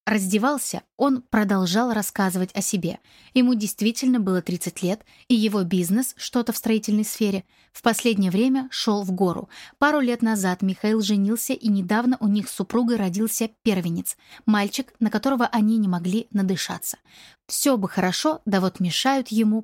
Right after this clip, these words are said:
прыщи. "Ни в бассейн с ними не сходишь, ни в качалку", сокрушался Михаил. "Порой мне кажется, что даже жена стала брезговать общаться со мной.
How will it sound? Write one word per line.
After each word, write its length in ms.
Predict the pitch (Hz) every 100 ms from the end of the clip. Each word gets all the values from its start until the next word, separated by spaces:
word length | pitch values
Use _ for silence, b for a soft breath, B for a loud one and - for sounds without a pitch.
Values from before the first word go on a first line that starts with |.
| -
прыщи. 540 | 196 190 - - 170 - _ _ _ _
"Ни 160 | 190 240
в 100 | 220
бассейн 480 | 226 240 - 294 277
с 120 | -
ними 220 | 196 180
не 120 | 175
сходишь, 480 | 175 - 170 - -
ни 140 | 202
в 60 | 240
качалку", 680 | 254 247 - 170 165 196 - _
сокрушался 800 | - - 190 180 - 233 233 233 -
Михаил. 500 | 214 196 190 165 - b b b b
"Порой 320 | - 226 302 294
мне 200 | 240 233
кажется, 540 | 269 269 214 - 180
что 240 | - - 220
даже 320 | 220 208 196
жена 380 | 185 214 226 208
стала 340 | - 190 180
брезговать 640 | 175 220 226 185 170 - -
общаться 560 | 196 - - 190 - -
со 180 | -
мной. 340 | 170 165 170